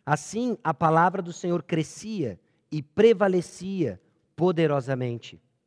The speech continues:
É bem provável, então, que o que o apóstolo Paulo está fazendo nos versículos um e dois é fortalecendo os discípulos com exortações, que são palavras, acerca do que Cristo fez por eles.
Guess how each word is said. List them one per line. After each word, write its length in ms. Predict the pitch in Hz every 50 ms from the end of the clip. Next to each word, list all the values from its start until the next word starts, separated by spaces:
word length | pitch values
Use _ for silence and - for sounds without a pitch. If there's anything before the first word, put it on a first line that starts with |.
| _ _ _ _ _ _ _ _ _ _ _ _ _ _ _ _ _ _ _ _ _ _ _ _ _ _ _ _ _ _ _ _ _ _ _ _ _ _ _ _ _ _ _
É 80 | - 160
bem 180 | 151 190 220
provável, 460 | 196 - 214 202 160 190 196 202 190 190
então, 280 | 175 - 202 202 214 208
que 100 | - 196
o 60 | -
que 120 | - 196
o 100 | 196 190
apóstolo 420 | 180 - - 202 202 - - 196 165
Paulo 220 | - 185 190 190
está 180 | - - 185 165
fazendo 380 | - 180 165 147 196 214 214
nos 160 | 202 180 156
versículos 600 | 143 180 - - - 214 - - 185 185 165 135
um 180 | 160 220 226 220
e 40 | 202
dois 580 | 156 175 170 160 147 - 175 - - - - _ _ _ _ _ _
é 100 | 156 170
fortalecendo 760 | - - - 240 247 - - 220 220 214 - - 226 220 214
os 100 | 208 165
discípulos 600 | 143 175 165 - - 233 240 202 - 196 190 -
com 220 | - - 190 190 190
exortações, 800 | 180 147 185 190 160 - 175 165 - - 185 196 220 208 -
que 100 | - 175
são 300 | 131 - - 190 185 185
palavras, 760 | - - - 185 175 170 170 165 165 151 175 202 208 - - _ _ - -
acerca 420 | - 190 196 - - 233 220 - 220
do 100 | 202 208
que 120 | - 196
Cristo 560 | - _ - 269 285 302 277 - - - 226
fez 580 | 185 - - 226 233 233 240 226 - - - - _ _ _ _ _
por 140 | - 233 226
eles. 500 | 247 254 277 170 104 - _ _ _ _